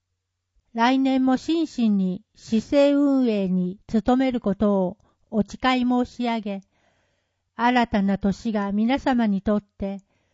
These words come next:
希望にあふれるものとなりますことを心からお祈り申し上げます。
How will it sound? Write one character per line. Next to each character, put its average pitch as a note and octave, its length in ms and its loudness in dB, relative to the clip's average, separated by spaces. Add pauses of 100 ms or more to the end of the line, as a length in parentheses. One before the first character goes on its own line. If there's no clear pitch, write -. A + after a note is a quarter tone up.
(260)
希 A#3 200 -4
望 C#4+ 280 0
に C#4 180 2
あ C#4 120 2
ふ C#4+ 160 -2
れ D4+ 140 0
る B3+ 120 2
も A3 140 2
の A3 160 2
と F#3+ 160 -2
な F#3+ 160 -2
り G#3+ 140 -2
ま C4 140 -2
す - 140 -20
こ G3 140 -8
と G3+ 220 -6
を E3 220 -12 (460)
心 D4 480 2
か A3 200 -4
ら F#3 260 -6 (160)
お A3 140 2
祈 A3+ 360 2
り A3 60 2
申 A3 160 0
し - 180 -8
上 G#3+ 140 -4
げ G#3 160 -4
ま G3+ 180 -4
す。 F#3 320 -16